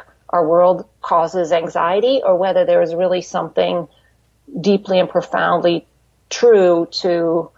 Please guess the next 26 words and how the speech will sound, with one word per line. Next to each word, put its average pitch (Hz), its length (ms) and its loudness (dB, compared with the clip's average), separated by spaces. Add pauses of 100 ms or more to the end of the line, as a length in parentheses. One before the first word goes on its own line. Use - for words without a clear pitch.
(180)
having 190 380 0
that - 220 -8
fear. - 420 -10 (320)
And 202 120 -6
I, 214 40 -2
and 214 260 -4 (180)
I 190 40 0
haven't 220 320 -6
really 190 180 -4
come 196 300 -8
to 180 160 -2
any 175 380 -4 (260)
clear 202 320 4
conclusions 190 1120 -6 (200)
about 165 340 0
it, - 220 -2 (220)
other 196 220 0
than 185 140 -4
the 175 80 -8
fact - 300 -8
that 175 120 -4
I, 170 220 -6 (240)
oftentimes 165 480 -8
I - 60 -6
think 170 220 -10
people 170 520 -2